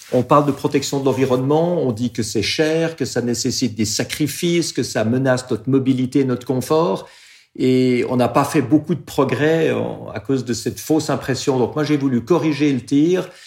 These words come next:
et dire le contraire, c'est-à-dire dire que la protection de l'environnement, c'est rentable, ça crée des emplois, c'est enthousiasmant, ça améliore la qualité de vie. Mais encore fallait-il le prouver. Euh, on peut pas simplement le dire comme ça. Donc j'ai lancé la fondation Solar Impulse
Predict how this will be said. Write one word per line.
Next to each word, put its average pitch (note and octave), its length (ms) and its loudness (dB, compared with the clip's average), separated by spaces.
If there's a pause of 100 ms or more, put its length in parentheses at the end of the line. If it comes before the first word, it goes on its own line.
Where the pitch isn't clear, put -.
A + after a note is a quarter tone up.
(240)
et B2 120 2
dire D#3 380 4 (200)
le C3 180 6
contraire, F3 580 0
c'est-à-dire C3 460 -2
dire C3+ 180 -2
que - 80 -2
la A#2 80 2
protection C#3+ 480 -2
de B2+ 40 -2
l'environnement, B2 680 0 (240)
c'est - 240 2
rentable, D3+ 800 0
ça G#2 200 -4
crée D3+ 280 0
des D3+ 240 2
emplois, D3+ 460 0
c'est D3+ 260 -6
enthousiasmant, D3 880 0
ça - 160 -8
améliore D3 480 2
la C3 100 0
qualité B2+ 420 -2
de A2 60 -2
vie. D#3+ 280 0 (360)
Mais C3 80 4
encore C#3 260 4
fallait-il D#3 460 0
le C3+ 140 2
prouver. D#3 500 2 (640)
Euh, A#2+ 160 4
on A2+ 80 4
peut A2+ 160 -4
pas C3 100 0
simplement C#3+ 380 0
le C#3 80 0
dire C#3+ 220 0
comme C#3+ 120 -2
ça. D3 200 0
Donc B2+ 200 0
j'ai C#3 180 2
lancé C#3+ 420 2
la C3 180 2
fondation C3+ 480 -2
Solar B2 280 0
Impulse B2+ 600 -2